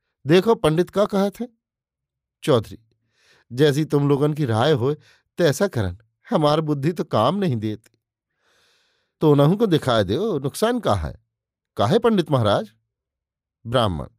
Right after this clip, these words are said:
हाँ, हाँ, दिखावे में तुम जान लो, का हरज है? चौधरी, अच्छी बात है,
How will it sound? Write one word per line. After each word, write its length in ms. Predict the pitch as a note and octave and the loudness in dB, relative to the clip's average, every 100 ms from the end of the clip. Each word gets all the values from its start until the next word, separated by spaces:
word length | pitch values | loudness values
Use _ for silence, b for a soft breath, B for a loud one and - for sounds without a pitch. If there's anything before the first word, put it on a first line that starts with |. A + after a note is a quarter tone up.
| _ _ _ _ _ _ _ | _ _ _ _ _ _ _
हाँ, 160 | G#2 | -2
हाँ, 140 | C3 A3 | 0 0
दिखावे 400 | F3+ C3 D3 A#3 | 0 0 0 -2
में 140 | A#3 | -2
तुम 200 | G3+ D#3+ | -2 -2
जान 200 | B2+ A2 | 0 0
लो, 140 | C#3+ | -2
का 140 | A3+ C4 | -2 -2
हरज 320 | C4+ C#4 F#2 | 0 -2 -4
है? 100 | C2 - _ _ _ _ _ _ _ _ | -12 -20 _ _ _ _ _ _ _ _
चौधरी, 400 | C3+ G#2 C#2+ C#2 _ _ _ _ _ _ _ F3+ | 0 0 -2 -16 _ _ _ _ _ _ _ -4
अच्छी 360 | D3 - G#3+ | -2 -4 -4
बात 380 | D#3 A2+ B2+ | 0 0 -2
है, 60 | - | -6